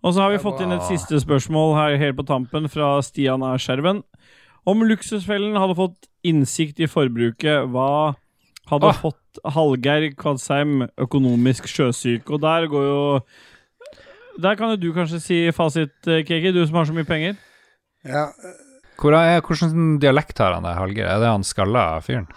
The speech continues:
Speaker 2: Hallgeir, han er fra Brusan på Jæren, så det er han, ja, det er
Speaker 3: Jæren.
Speaker 2: han, det er han har litt
Speaker 3: Bruker
Speaker 2: sånn
Speaker 3: du, bruker du femti tusen i året på keyboard, Jizz?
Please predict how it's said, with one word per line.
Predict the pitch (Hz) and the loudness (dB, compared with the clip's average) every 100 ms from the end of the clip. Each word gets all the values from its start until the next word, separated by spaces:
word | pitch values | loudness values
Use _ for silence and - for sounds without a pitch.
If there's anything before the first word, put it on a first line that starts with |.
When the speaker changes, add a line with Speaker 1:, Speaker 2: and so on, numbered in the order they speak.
| - | -2
Speaker 2:
Hallgeir, | 175 151 185 226 220 | 0 2 4 4 4
han | 196 185 | 4 4
er | 185 | 4
fra | 202 190 185 | 4 6 6
Brusan | 170 139 147 185 - 202 185 170 | 4 2 2 2 2 2 2 2
på | 170 | 2
Jæren, | 156 165 190 180 | 4 4 4 0
så | 156 165 | -2 0
det | 156 | 2
er | 151 | 2
han, | 160 165 | 0 0
ja, | 147 165 | 4 4
det | 190 | 4
er | 175 170 | 4 4
Speaker 3:
Jæren. | |
Speaker 2:
han, | 160 160 156 156 _ - | 2 0 -2 -6 _ -8
det | 151 | -2
er | 165 160 | 0 0
han | 151 165 160 | -2 -4 -2
har | 151 | 2
litt | 165 - - | 4 4 2
Speaker 3:
Bruker | - | 2
Speaker 2:
sånn | 160 | 4
Speaker 3:
du, | 120 110 101 101 | 4 4 2 0
bruker | - 120 - | -2 -2 0
du | 117 | 0
femti | - - 143 165 - 127 | 0 -2 0 -2 -4 -4
tusen | - 151 170 - - | -2 0 0 -2 0
i | |
året | 117 127 147 131 | 2 0 0 -2
på | 127 107 104 104 98 | 0 2 2 2 0
keyboard, | - 165 240 247 135 117 101 - | -2 2 4 4 4 2 -2 -8
Jizz? | 127 107 135 95 - - - | -6 -2 0 2 2 0 -2